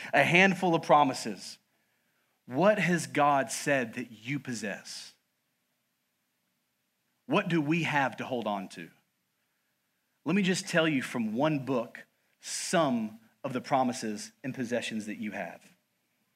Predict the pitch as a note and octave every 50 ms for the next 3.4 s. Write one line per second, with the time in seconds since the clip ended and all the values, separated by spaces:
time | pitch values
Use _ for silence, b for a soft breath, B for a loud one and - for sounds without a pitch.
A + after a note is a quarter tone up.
0 | _ _ _ _ _ _ _ _ _ _ _ _ _ _ _ C#3 D3+ C#3+ D3 D3
1 | C3+ C#3 C#3+ C#3 C3 - - B2+ A#2+ A2+ G#2+ G2+ G2+ - - - - D3 D#3 E3+
2 | F3 F3 C#3 D3+ D3+ C3+ B2 C3+ C#3+ - C3+ B2+ C#3 C3+ - - C3+ C3+ C3+ A#2
3 | A#2 A#2+ B2 B2 C#3+ D3+ D3+ C#3+